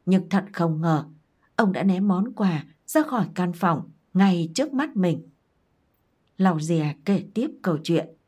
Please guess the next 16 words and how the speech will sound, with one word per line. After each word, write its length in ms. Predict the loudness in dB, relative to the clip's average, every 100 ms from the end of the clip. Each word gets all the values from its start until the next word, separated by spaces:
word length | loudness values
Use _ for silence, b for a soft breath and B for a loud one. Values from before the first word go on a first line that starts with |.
| _ _ _ _ _ _ _
Hôm 260 | 0 0 2
ấy 360 | 0 2 0 0
là 120 | 0
ngày 240 | 0 -2 0
tổng 200 | -2 -2
kết 180 | -4 -4
năm 160 | -2 0
học. 320 | 0 -2 -4 _ _ _
Các 140 | -4 0
phụ 160 | -2 0
huynh 320 | 2 2 2
được 240 | 0 2
mời 220 | 0 0
đến 180 | 0 -4
tham 220 | -2 -4
dự 300 | 0 0 -2